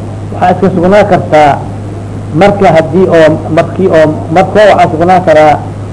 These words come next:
haddii, yacni, oo, oo meeshii oo qiblada ahayd, haddii isqaabilo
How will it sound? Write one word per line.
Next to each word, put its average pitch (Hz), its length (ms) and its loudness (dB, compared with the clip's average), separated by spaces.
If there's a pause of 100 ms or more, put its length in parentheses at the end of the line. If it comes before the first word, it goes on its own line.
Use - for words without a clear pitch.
(100)
haddii, 170 440 0
yacni, 165 320 2 (360)
oo, 151 160 0 (260)
oo 147 340 2
meeshii 165 600 2
oo 143 140 2
qiblada 151 440 0
ahayd, 156 320 2 (460)
haddii 147 240 -2
isqaabilo 160 640 2